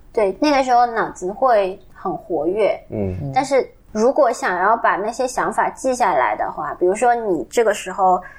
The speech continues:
Speaker 1: 出现了一些想法，然后你飞快地去拿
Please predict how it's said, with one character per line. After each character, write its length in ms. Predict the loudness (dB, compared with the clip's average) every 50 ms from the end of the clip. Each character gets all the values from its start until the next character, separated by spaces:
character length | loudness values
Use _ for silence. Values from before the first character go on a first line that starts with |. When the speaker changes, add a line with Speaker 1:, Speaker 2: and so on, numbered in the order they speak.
| -20 -20 -20 -16 -6
Speaker 1:
出 160 | -2 0 0
现 180 | 2 2 2
了 80 | 2 2
一 40 | 0
些 80 | -4 -4
想 240 | -2 0 0 0 2
法， 160 | 2 2 2
然 140 | 2 2 2
后 100 | 2 0
你 260 | 2 2 0 0 0
飞 200 | -2 0 0 0
快 220 | 0 2 0 0 2
地 120 | 0 -2
去 240 | -4 -4 -8 -8 -6
拿 340 | -4 -4 -4 -2 0 0 0